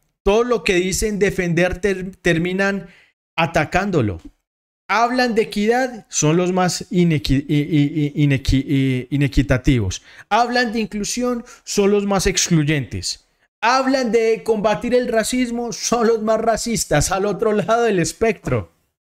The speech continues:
Es que de verdad, o sea, es patético. Y la gente y la humanidad se doblegó en Occidente a esto. Por eso está en declive.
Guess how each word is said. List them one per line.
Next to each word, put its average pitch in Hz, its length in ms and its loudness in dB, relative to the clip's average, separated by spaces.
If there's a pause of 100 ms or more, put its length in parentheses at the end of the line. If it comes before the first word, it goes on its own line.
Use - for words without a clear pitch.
(1000)
Es 139 180 4
que 185 200 2
de 156 60 2
verdad, 104 600 0
o 104 60 0
sea, 107 480 -2 (480)
es 120 140 0
patético. 170 680 -2
Y 170 100 4
la 180 220 0
gente 175 440 -4
y 156 140 2
la 170 100 4
humanidad 165 500 -2
se - 160 -4
doblegó 120 400 -2
en 151 60 -6
Occidente 151 680 -6
a 127 160 -2
esto. 160 320 -4 (380)
Por 104 160 -2
eso 117 160 -2
está 131 380 -2
en 135 180 0
declive. 120 560 -4